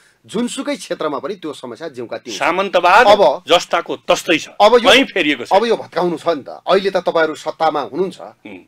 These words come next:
Speaker 1: यहाँहरूको नेतृत्वमा, अध्यक्षले नेतृत्व गरेको कार्यकारी प्रमुखका रूपमा, प्रधानमन्त्रीका रूपमा नेतृत्व गरेको बेलामा र आफ्नै पार्टीको यो परिवर्तनको पक्षमा वकालत गर्ने पार्टीको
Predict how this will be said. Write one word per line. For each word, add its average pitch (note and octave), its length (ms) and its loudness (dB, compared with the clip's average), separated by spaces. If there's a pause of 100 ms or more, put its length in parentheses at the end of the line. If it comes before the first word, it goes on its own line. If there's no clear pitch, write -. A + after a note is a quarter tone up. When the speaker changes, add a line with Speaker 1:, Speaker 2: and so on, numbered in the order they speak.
(300)
Speaker 1:
यहाँहरूको E3+ 320 -2
नेतृत्वमा, D#3+ 680 -4 (640)
अध्यक्षले E3 540 -2
नेतृत्व D#3 420 -4
गरेको C#3 340 -4
कार्यकारी D3 400 -4
प्रमुखका D3 400 -4
रूपमा, A#2 200 -8
प्रधानमन्त्रीका C3 640 -8
रूपमा A2+ 300 -10 (460)
नेतृत्व F#3 400 -6
गरेको D3 280 -2
बेलामा B2 520 -6
र F3+ 60 -4
आफ्नै F#3 460 -4
पार्टीको D#3 600 -6 (360)
यो F#3+ 280 0
परिवर्तनको G3+ 680 -2
पक्षमा E3+ 520 -2
वकालत F3 440 0
गर्ने C#3+ 240 -4
पार्टीको D#3+ 600 -6